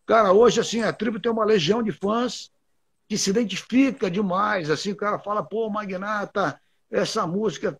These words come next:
chegou pra mim na minha vida no momento que eu tava perdido, cara, eu já tava nas últimas, mas foi essa música que."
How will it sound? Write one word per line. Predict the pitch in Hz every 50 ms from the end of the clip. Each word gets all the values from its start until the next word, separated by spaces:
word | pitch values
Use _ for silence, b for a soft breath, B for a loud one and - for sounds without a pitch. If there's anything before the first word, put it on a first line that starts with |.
| _ -
chegou | - - 190 185 185 214 208
pra | - 185 180
mim | 214 208
na | 208 202
minha | 202 190 156
vida | 135 202 208 185 214
no | 202 208
momento | 196 185 160 147 175 208 202 185 - 170
que | 165 196
eu | 185
tava | - 226 220 208
perdido, | 202 _ 226 196 151 143 165 208 214 190 180
cara, | - - 185 190 196 202
eu | 196
já | 165 202 185
tava | - 208 208 196 185
nas | 202 196 165 135 139
últimas, | 185 226 226 - - 202 214 214 185 147 b b b b b _ _ -
mas | 196 196 -
foi | - 202 214 220
essa | 233 - - - 226 214 190
música | 175 196 208 247 247 233 202 190 - 226 175
que." | 143 220 214 -